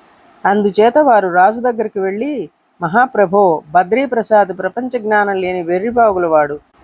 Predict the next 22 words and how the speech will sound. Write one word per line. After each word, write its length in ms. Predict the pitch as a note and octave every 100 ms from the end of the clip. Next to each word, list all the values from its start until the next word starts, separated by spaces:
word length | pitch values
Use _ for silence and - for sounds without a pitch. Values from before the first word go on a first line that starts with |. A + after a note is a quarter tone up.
| _ _ _ _ _ _ _ - F3+
అతనికి 540 | F3 A3 G#3+ B3 C4
ఆస్థాన 540 | G#3 G#3+ - C4 C4
పదవి 360 | A#3+ G#3+ G3+ G3+
ఇవ్వటం 480 | F#3 G3 G3 G#3 G3
ఆ 160 | G3
స్థానానికి 680 | F3 - F#3 A3 B3 A#3 C4
అప్రతిష్ట. 720 | A3+ F#3 G#3 G3 E3+ - C#3+ - _ _ -
అతని 260 | F#3 G#3+ G3+
తెలివితేటలు 640 | G3+ B3 B3+ A#3+ A3 G#3
మీరే 340 | F#3+ A3 B3 B3
స్వయంగా 520 | G#3 G3+ A3+ A#3 A#3
పరీక్షించి 640 | F#3+ G#3 A3 - G#3 F#3+ -
చూడవచ్చు" 500 | G3+ G#3+ G3+ - A3
అన్నారు. 440 | A#3 E3+ D#3 C#3 - _ _ _ _
ప్రదీపుడు 500 | G3+ G#3+ C4+ C4 B3
ఆశ్చర్యపోయాడు. 960 | G3+ G3+ - A#3+ A3+ F#3 F3 D#3+ D3 D3+
ఎందుకంటే 580 | F#3 A3 B3 C4 A3 A3+
బద్రీప్రసాద్ 760 | G3 F#3 G#3 A#3+ A3 G#3+ G3+ F#3
తండ్రి 240 | F#3+ G3 G#3+
దిగ్గజం 560 | F3 F3 G3+ A3 A#3+
లాంటి 240 | A3+ F#3+ F3
పండితుడు. 600 | - F3 F#3 E3+ D3+